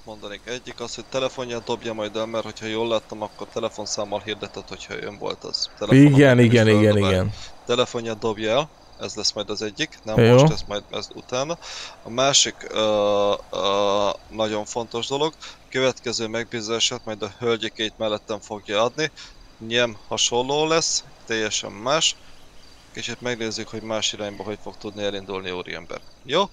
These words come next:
Speaker 2: Jó.
Speaker 1: A legközelebb jelentkezni fogunk, ugyanígy,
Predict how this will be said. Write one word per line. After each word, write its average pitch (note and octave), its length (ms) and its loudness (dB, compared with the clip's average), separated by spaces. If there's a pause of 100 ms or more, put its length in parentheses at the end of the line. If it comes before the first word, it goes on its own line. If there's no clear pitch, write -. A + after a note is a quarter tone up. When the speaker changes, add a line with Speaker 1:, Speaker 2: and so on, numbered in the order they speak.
(280)
Speaker 2:
Jó. C#3+ 400 4
Speaker 1:
A G#2+ 280 6
legközelebb A2+ 600 0
jelentkezni B2 600 -2
fogunk, C#3+ 400 -6
ugyanígy, A#2 600 -6